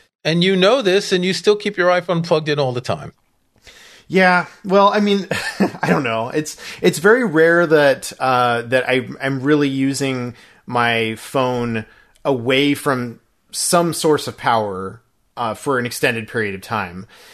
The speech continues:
Speaker 2: And, um, I, so yeah, I probably should just let it get a lot lower than I do normally. But yeah, and actually, <laughs> I, I, I am gonna try, uh, it's been a while. I've, I'll have to find my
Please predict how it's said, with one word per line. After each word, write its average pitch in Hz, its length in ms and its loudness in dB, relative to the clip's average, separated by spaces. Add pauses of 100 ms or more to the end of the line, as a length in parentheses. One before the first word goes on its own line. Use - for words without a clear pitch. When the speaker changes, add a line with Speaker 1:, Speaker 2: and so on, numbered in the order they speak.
(220)
Speaker 2:
And, 117 480 -2
um, 107 560 -2
I, 185 120 0
so 170 300 0
yeah, 135 300 0
I 147 60 0
probably 170 500 -2
should 139 280 0
just - 360 -10
let 123 260 0
it 113 140 -10 (240)
get 120 220 -2
a 113 40 -6
lot 107 220 -4
lower 107 340 -8
than 101 380 -12
I 92 200 -12 (280)
do 95 360 -10 (220)
normally. 92 460 -10
But 98 320 -10 (340)
yeah, 151 160 4
and 190 240 0
actually, 196 460 2
<laughs> - 680 -4
I, 208 220 2
I, 214 280 2
I 202 60 4
am 247 100 4
gonna 254 180 2
try, 170 540 2
uh, 135 360 2
it's 156 140 -6
been 254 160 2
a 330 40 2
while. 143 320 4
I've, 135 180 -2
I'll 143 180 0
have 160 200 -2
to 120 360 -4
find 135 420 0
my 113 340 0